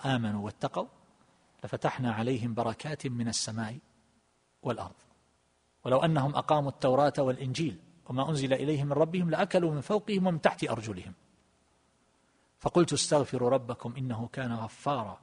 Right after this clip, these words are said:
يرسل السماء عليكم مدرارا ويمددكم بأموال وبنين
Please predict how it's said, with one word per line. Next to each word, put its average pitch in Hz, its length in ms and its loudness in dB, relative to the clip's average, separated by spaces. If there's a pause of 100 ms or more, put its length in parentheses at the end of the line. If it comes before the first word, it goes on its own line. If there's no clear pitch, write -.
يرسل 151 340 -4
السماء 123 500 -4
عليكم 143 420 -6
مدرارا 147 560 6 (300)
ويمددكم 135 600 -2
بأموال 123 480 2
وبنين 117 580 2